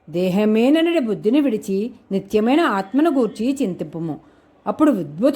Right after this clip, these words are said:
పురుషుడు ఇలా అడుగుతున్నాడు. "మునీశ్వర, మీరు చెప్పిన రీతిగా వాక్యార్థ జ్ఞానము నాకు కలుగలేదు కనుక అహం బ్రహ్మేతి అంటే నేను బ్రహ్మనను వాక్యార్థమును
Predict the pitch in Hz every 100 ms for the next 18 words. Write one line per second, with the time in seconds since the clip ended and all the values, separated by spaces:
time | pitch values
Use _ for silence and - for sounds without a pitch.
0 | 262 214 233 285 214 185 175 175 175 165
1 | 156 156 - _ 180 233 320 302 269 220
2 | 156 - _ 226 311 370 330 294 294 277
3 | 254 240 214 208 190 - - 175 180 -
4 | 240 285 277 349 254 277 254 240 233 214
5 | 214 175 151 180 202 175 151 147 - -
6 | 175 175 233 294 302 - 165 240 320 294
7 | 254 226 214 208 196 160 165 220 302 302
8 | 254 185 170 175 220 320 339 262 190 -
9 | 160 170 - 233 294 269 339 311 185